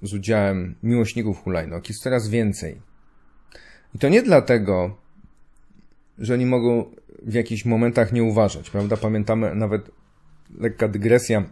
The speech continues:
rolkarza, który zginął na miejscu, bo jechał bez kasku, przewrócił się i głową uderzył z tego, co tam jakby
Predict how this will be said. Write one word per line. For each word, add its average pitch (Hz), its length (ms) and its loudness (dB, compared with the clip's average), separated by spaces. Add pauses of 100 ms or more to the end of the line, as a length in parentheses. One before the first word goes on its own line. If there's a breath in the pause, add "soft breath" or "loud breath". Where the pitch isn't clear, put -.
rolkarza, 113 600 2
który 104 220 -4
zginął 110 280 -2
na 104 100 0
miejscu, 107 380 -2
bo 107 120 0
jechał 107 260 0
bez 98 160 -4
kasku, 113 340 -2
przewrócił 113 500 -2
się 113 200 -4 (600 loud breath)
i 117 80 -2
głową 117 260 2
uderzył 113 440 0
z - 80 -14
tego, 107 220 0
co 104 160 -4
tam 101 360 -2
jakby 92 380 -4